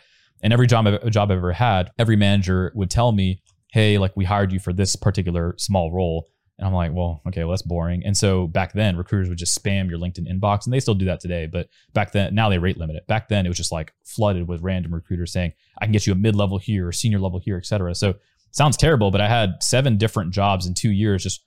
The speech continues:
promotion, promotion, promo-, but, like, different companies. And by the time I was twenty-three, I was a lead software architect, um, for C N N for one of their sort of projects called Great Big Story dot com. And, uh, I mean, dude, I, I was twenty-three, getting paid, like, I think it was, like, three hundred sixty K a year.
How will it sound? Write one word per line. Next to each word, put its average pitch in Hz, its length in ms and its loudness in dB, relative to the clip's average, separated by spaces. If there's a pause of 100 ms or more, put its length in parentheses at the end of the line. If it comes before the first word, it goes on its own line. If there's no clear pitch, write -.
promotion, 107 380 2
promotion, 98 320 0
promo-, 98 180 -4
but, 107 60 0
like, 98 160 2
different 95 280 -4
companies. 85 380 -8 (420)
And 104 360 4
by 104 100 4
the 101 60 2
time 110 180 4
I 101 40 4
was 95 60 2
twenty-three, 101 680 2
I 95 120 0
was 95 220 0
a 92 300 0 (180)
lead 104 220 2
software - 320 0
architect, 95 520 -2 (180)
um, 87 420 -2
for 95 300 -2
C - 180 -2
N 92 120 0
N 113 220 0 (240)
for 104 120 0
one 101 120 4
of 95 60 2
their 92 180 2
sort 95 140 -2
of 85 80 -4
projects 92 320 0
called 90 280 -2
Great 92 160 -2
Big 92 100 -8
Story 92 180 -4
dot 87 160 -4
com. 98 280 -2 (460)
And, 98 420 4 (140)
uh, 87 420 0
I 92 40 -4
mean, 87 260 -2
dude, 90 260 -2
I, - 200 -12
I - 40 -10
was 95 100 -2
twenty-three, 104 480 2
getting 92 180 0
paid, 95 160 0
like, 85 120 -2
I 92 60 -4
think 95 60 -4
it - 40 0
was, 92 80 0
like, 85 120 -6
three 101 140 0
hundred 95 200 0
sixty - 260 -6
K 90 180 -2
a - 20 -2
year. 92 360 -2